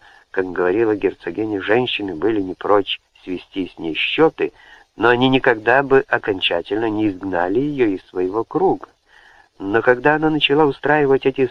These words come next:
скандальные приемы, которые не только забавляли барона, но и были весьма полезным прикрытием для его шпионской деятельности,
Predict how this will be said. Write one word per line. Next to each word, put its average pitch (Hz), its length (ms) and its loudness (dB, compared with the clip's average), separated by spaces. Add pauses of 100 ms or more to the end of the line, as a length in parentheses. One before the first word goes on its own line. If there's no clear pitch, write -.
скандальные 101 840 -2
приемы, 110 520 -4 (640)
которые 95 320 -2
не 92 100 -6
только 131 380 -2
забавляли 95 540 0
барона, 107 520 2 (420)
но 101 100 -6
и 95 40 2
были 104 220 0
весьма 98 320 -2
полезным 104 640 2
прикрытием 98 720 -6
для 85 180 -6
его 90 200 -4
шпионской 90 640 -8
деятельности, 104 880 -8